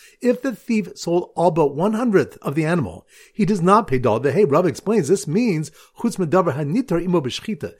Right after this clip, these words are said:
except for something which becomes permitted through shchita, meaning its meat, as opposed to its hide, horn, or wool, which would not constitute an exclusion in the sale.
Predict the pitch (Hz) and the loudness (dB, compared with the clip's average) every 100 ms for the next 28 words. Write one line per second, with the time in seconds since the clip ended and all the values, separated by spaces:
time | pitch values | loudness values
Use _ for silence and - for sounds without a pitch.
0 | - _ - - 202 208 240 - 214 196 | -20 _ -10 -2 0 0 0 -2 0 0
1 | 165 - 170 165 151 160 160 165 220 196 | -2 -6 -8 -8 -6 -4 0 2 4 4
2 | - 120 - 254 254 143 180 214 156 - | 0 -8 -6 -4 -2 0 2 2 0 -6
3 | _ _ - 113 - 170 240 - - 165 | _ _ -16 -14 -4 0 0 -2 -2 0
4 | 202 156 131 131 107 - 135 123 147 143 | 2 2 0 -2 -8 -6 -2 0 0 -4
5 | 127 107 107 92 104 240 220 151 156 - | -4 -4 -6 -8 2 6 6 4 0 -8
6 | - 185 - 185 170 - 180 220 202 123 | 0 2 4 2 0 -2 -4 -4 -4 -6
7 | 131 139 - 110 101 98 95 208 247 95 | -4 -6 -8 -8 -8 -10 -2 2 4 2